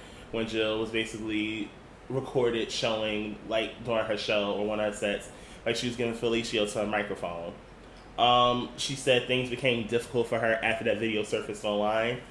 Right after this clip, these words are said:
Like I said before in the show, I think around the time it happened, a lot of people that are Jill Scott fans, this doesn't surprise you 'cause this is just regular Jill. Especially if you listen to the first album, seeing her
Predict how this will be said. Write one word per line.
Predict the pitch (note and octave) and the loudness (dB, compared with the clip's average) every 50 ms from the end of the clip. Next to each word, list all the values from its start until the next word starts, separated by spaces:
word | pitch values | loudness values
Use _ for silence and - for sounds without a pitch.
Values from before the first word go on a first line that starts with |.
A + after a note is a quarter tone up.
| - - - - - - | -18 -18 -18 -16 0 2
Like | B2+ B2 A2+ | 2 4 4
I | A2+ A2+ | 2 0
said | - - - A#2 A#2 A#2 A#2 A2+ G#2+ | 0 0 2 2 4 4 2 0 -2
before | G#2+ A2+ - - A#2+ A2+ A2 A2 A2+ A#2 | -4 -8 -6 -2 0 2 4 4 4 2
in | - - A#2 | 2 0 -2
the | A#2 A#2 | -4 -2
show, | A#2 - A#2+ A#2 A#2 | 0 2 4 6 6
I | A#2 | 4
think | A2+ B2 A#2+ - | 4 0 -2 -2
around | - A2 A2 A2 A2 | -2 -2 -2 -2 -2
the | G#2+ | -2
time | A2+ A2 G#2+ | -2 -2 -2
it | G2+ | 0
happened, | G#2+ A#2 A2 A2 - B2 A#2+ A2 - - - - - - - - - - - - | 0 0 0 0 0 -2 -2 -2 -4 -10 -16 -20 -20 -20 -20 -20 -20 -18 -12 -4
a | - B2 | 0 4
lot | B2 A#2 A#2 | 4 4 4
of | A#2+ | 2
people | C3 A#2+ A#2 A2+ | 0 -2 -2 -2
that | A2+ G#2+ | 0 0
are | A2 G#2+ | -2 -2
Jill | G#2+ A#2+ C3+ D3 | 0 2 2 2
Scott | - - E3 E3+ D#3 - | 4 4 6 6 6 4
fans, | - B2 A2+ A2 G#2+ G#2+ G#2+ G#2+ - - - - - - - - - - - - - | 2 2 2 2 2 0 -2 -4 -6 -10 -14 -14 -18 -18 -18 -20 -20 -20 -18 -2 6
this | C3 C#3+ D#3 - - | 6 8 8 8 6
doesn't | D3+ C#3+ C#3 C#3 B2+ | 6 6 6 4 0
surprise | - - B2+ - C3 B2+ B2 A#2+ A2+ A2+ | 0 -2 2 6 8 8 8 8 6 4
you | A#2 A2+ | 0 -2
'cause | A2+ A#2 G#2+ G#2 G#2 | 0 0 0 0 -2
this | A2+ A2 - | -4 -6 -6
is | G#2+ | -2
just | A2 A2 G#2 G2+ | -2 -2 0 2
regular | G#2+ G#2+ G#2 G2+ G2+ G2 | 2 2 2 2 0 -2
Jill. | G2 G#2 A2+ A2 F#2+ D#2 - - - - - - - - - - - - - - - - - - - - | 0 2 2 2 2 0 -4 -8 -12 -16 -18 -20 -20 -20 -20 -20 -20 -20 -20 -20 -20 -20 -20 -8 -2 -2
Especially | A#2+ A#2 - D3 C#3+ D3 C#3+ - C#3 C3+ B2 - | -2 0 4 4 4 4 4 2 2 2 2 0
if | A#2+ A2+ | 0 0
you | A#2 B2 | 2 2
listen | B2+ B2+ B2 B2+ | 0 0 0 -2
to | - A#2+ | -4 -4
the | A2+ | 0
first | A#2+ A#2 A2+ A2+ | 0 0 0 2
album, | - G#2+ A2 A2 G#2+ G#2 G2+ G2+ G#2 G#2 G#2 | 2 4 4 4 4 4 2 -2 -2 -4 -6
seeing | - - C#3 B2+ A#2+ B2 | -4 -2 0 0 0 2
her | B2 B2+ A#2+ A#2 A2+ A2+ G#2+ G#2+ - | 2 4 4 4 4 4 2 2 0